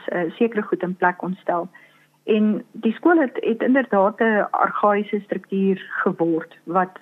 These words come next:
min, eh, nuwe en vernuwende denke gehad het. En op 'n manier is ons in hierdie sterk stroom ingegooi en ons moet nou swem. En as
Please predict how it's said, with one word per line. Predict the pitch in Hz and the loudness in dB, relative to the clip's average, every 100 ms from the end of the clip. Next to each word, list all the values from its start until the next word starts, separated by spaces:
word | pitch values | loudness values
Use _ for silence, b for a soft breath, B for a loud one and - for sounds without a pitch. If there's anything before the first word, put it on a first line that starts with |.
| - | -8
min, | 165 175 202 226 226 - - | -4 2 4 6 4 0 -4
eh, | - 165 - - - | 0 0 -2 -10 -8
nuwe | - 180 196 208 196 - | -4 0 4 4 4 2
en | 190 | 0
vernuwende | 190 180 175 185 185 | -2 -2 -2 0 -2
denke | 160 175 175 170 | -2 -4 -2 -4
gehad | - 165 170 | 0 -2 -2
het. | - - - B B B B - | -6 -12 -14 B B B B 0
En | 220 208 | 2 2
op | 247 | 4
'n | 349 | 6
manier | 302 226 226 | 6 6 4
is | 226 190 | 4 2
ons | 175 208 | 0 0
in | 202 233 | 4 4
hierdie | 226 208 220 208 | 6 4 4 2
sterk | - 240 233 | 4 4 4
stroom | - - 233 214 | 0 2 4 4
ingegooi | - 254 233 220 202 220 | 4 4 2 2 4 4
en | 208 175 | 4 0
ons | 196 | 0
moet | 202 | 0
nou | 196 | 0
swem. | 170 - 226 170 - b b b b _ | 0 2 2 2 -4 b b b b _
En | - 226 226 220 - | 2 4 6 4 2
as | 233 233 - | 0 0 -8